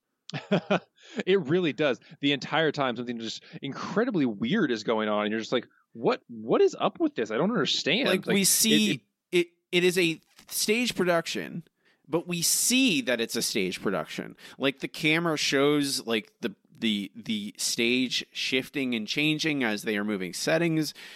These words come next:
Speaker 2: and, and the, and the, the, the, the stage itself moving around,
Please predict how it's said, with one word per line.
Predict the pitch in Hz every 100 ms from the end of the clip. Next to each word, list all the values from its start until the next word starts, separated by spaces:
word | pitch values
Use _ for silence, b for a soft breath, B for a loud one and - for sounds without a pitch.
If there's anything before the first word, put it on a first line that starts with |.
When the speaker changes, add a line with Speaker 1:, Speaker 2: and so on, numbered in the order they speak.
| B -
Speaker 2:
and, | 104
and | 80 104 98
the, | 92 -
and | 98 90 87
the, | 60
the, | 98 78 - _
the, | - - _
the | 92
stage | - 107 107 98
itself | - 123 120 -
moving | 104 110 - 92
around, | 175 208 175 170 165